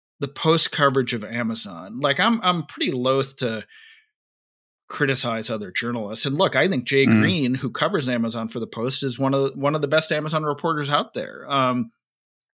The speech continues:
Speaker 1: but, you know, at, at Bloomberg, you know, we're, we're, we don't think, you know, I don't think Bloomberg News, I don't know this for sure. I don't think Bloomberg News covers Mike Bloomberg. I mean, the sense is
Speaker 2: Yeah.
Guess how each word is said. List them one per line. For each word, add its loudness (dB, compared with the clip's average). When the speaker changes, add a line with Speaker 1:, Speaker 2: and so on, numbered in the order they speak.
Speaker 1:
but, 4
you 4
know, 2
at, 2
at 2
Bloomberg, 2
you 0
know, 2
we're, 0
we're, -2
we 2
don't 2
think, 2
you -4
know, 2
I 2
don't 2
think 0
Bloomberg 2
News, 2
I 4
don't 4
know 4
this 0
for -4
sure. 2
I 4
don't 0
think 0
Bloomberg 0
News 0
covers 0
Mike 0
Bloomberg. -2
I -4
mean, 2
the 0
sense 2
is 2
Speaker 2:
Yeah. 8